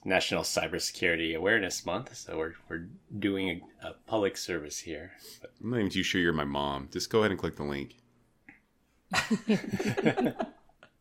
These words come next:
Speaker 1: There are some pretty convincing attacks on, on how to get that, that two-factor code, 'cause I remember reading an article a while back that said <clears throat> somebody would call,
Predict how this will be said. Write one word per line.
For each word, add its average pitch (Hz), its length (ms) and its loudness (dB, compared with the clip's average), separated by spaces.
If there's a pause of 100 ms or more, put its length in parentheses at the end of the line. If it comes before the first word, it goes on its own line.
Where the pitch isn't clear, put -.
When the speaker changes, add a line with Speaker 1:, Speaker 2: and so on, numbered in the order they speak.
(2250)
Speaker 1:
There 123 140 12
are 160 120 12
some 139 160 6
pretty 92 220 4
convincing 87 500 0
attacks 80 460 0
on, 80 280 -2
on 101 120 2
how 101 200 8
to 104 100 8
get 107 180 6
that, 104 260 10
that 95 160 2
two-factor 101 460 4
code, 123 260 4
'cause 78 300 -2 (840)
I - 40 -2
remember 147 220 10
reading 123 200 8
an 95 60 10
article 101 340 8
a 80 40 6
while 80 240 8
back 90 280 4
that 73 180 -6
said 67 280 -4 (920)
<clears throat> 135 160 6
somebody 117 300 10
would 82 140 6
call, 80 580 8